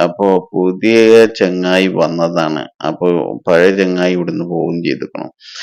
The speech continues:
അപ്പൊ പുതിയ ചങ്ങായി രണ്ട് നേപ്പാളികളുടെ റൂമൊക്കെ വന്നിക്കണം. അതിന്റെ കഥയാണ് ഇപ്പൊ, കഥന കഥയാണ്. അപ്പൊ നമ്മള് മേലെ നോക്കിയപ്പോ കിടക്കപ്പായ കാണുന്നില്ല. അപ്പൊ എന്തായാലും കിടക്ക കാണാത്തപ്പോ ലേറ്റ് മോന്തമ്മക്ക് വന്നപ്പോ നമ്മള് നീച്ചോടി. നീച്ചപ്പോ ഉണ്ട് സമയം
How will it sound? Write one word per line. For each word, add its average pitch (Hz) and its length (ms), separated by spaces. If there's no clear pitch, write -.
അപ്പൊ 151 140
പുതിയ 165 360
ചങ്ങായി 170 300
രണ്ട് 139 240
നേപ്പാളികളുടെ 120 680
റൂമൊക്കെ 101 380
വന്നിക്കണം. 90 340
അതിന്റെ 90 260
കഥയാണ് 87 420
ഇപ്പൊ, 90 380
കഥന 87 240
കഥയാണ്. 90 400
അപ്പൊ 87 200
നമ്മള് 87 320
മേലെ 87 380
നോക്കിയപ്പോ 92 580
കിടക്കപ്പായ 90 480
കാണുന്നില്ല. 82 560
അപ്പൊ - 180
എന്തായാലും 104 640
കിടക്ക 98 480
കാണാത്തപ്പോ 117 600
ലേറ്റ് 92 380
മോന്തമ്മക്ക് 101 600
വന്നപ്പോ 95 320
നമ്മള് 92 480
നീച്ചോടി. 87 680
നീച്ചപ്പോ 92 540
ഉണ്ട് 95 140
സമയം 92 600